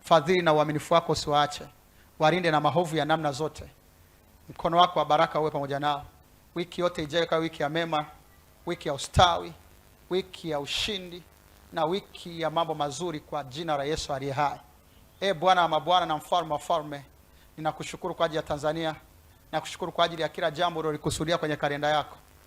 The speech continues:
Ninakuomba Bwana, endelea control nchi hii, endelea control kila tukio na kila jambo. Cha kwako tu kikasimame, yasiyokuwa ya kwako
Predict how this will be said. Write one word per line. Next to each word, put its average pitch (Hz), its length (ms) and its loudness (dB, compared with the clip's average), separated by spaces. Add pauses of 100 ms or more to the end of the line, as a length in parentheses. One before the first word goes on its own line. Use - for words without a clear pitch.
(260)
Ninakuomba 160 600 2
Bwana, 165 480 0
endelea 160 420 -2 (560)
control 165 480 2
nchi 147 220 -6
hii, 156 200 -8 (680)
endelea 165 300 0
control 165 420 -2
kila 160 180 0
tukio 156 480 -6 (520)
na 151 80 2
kila 156 240 2
jambo. 143 360 2 (220)
Cha 160 180 0
kwako - 440 -4
tu - 280 -8 (140)
kikasimame, 151 600 -2 (500)
yasiyokuwa 165 400 -2
ya 147 100 0
kwako 170 480 -2